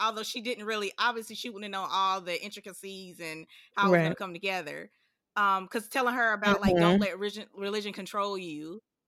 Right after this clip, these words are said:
Speaker 1: Like, the, I feel like she was dropping little nuggets all along, like, "Hey, I see something that's about to
Speaker 2: Yeah,
Speaker 1: happen here.
Speaker 2: yeah.
Speaker 1: You need to
Speaker 2: Her
Speaker 1: pay attention."
Speaker 2: mother, um, I definitely, definitely, um, now I have it, Cherry Jones.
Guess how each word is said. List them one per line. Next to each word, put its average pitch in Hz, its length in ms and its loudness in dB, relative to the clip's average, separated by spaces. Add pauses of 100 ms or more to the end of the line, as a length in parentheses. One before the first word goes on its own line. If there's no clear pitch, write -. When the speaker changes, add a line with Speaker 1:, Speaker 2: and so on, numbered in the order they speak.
Speaker 1:
Like, 202 200 -2
the, 240 240 2
I 233 100 4
feel 262 100 -4
like 240 120 2
she 285 120 -4
was 220 160 -6
dropping 208 300 0
little 202 200 -6
nuggets 190 380 -6
all 190 220 2
along, 190 260 -2
like, 170 500 -4
"Hey, 202 280 -2
I 185 100 2
see 247 180 -10
something 220 300 -8
that's 196 100 -12
about 196 160 -4
to - 60 0
Speaker 2:
Yeah, - 80 12
Speaker 1:
happen 208 220 12
here. 226 40 6
Speaker 2:
yeah. 196 300 12
Speaker 1:
You - 20 12
need 247 100 12
to - 0 -
Speaker 2:
Her 302 80 12
Speaker 1:
pay 277 80 12
attention." - 20 12
Speaker 2:
mother, 247 640 12
um, 190 640 12
I 185 440 8
definitely, 180 880 12 (400)
definitely, 202 500 10
um, 233 200 12
now 226 180 12
I 226 60 12
have 196 200 12
it, 160 100 10
Cherry 254 280 12
Jones. 170 500 12